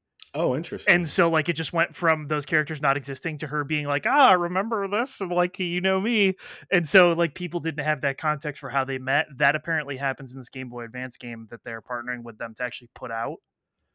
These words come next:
Speaker 2: now. Uh, it was one of those things where I,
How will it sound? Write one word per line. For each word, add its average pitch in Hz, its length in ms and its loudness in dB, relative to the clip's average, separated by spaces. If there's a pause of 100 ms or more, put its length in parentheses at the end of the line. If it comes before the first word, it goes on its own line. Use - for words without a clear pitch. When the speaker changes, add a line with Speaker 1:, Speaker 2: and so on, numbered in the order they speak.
(140)
Speaker 2:
now. 165 460 0 (380)
Uh, 151 340 8
it 170 100 6
was 170 140 2
one 226 100 -2
of 214 60 -2
those 214 160 0
things 190 240 -6
where 160 200 4
I, 147 220 2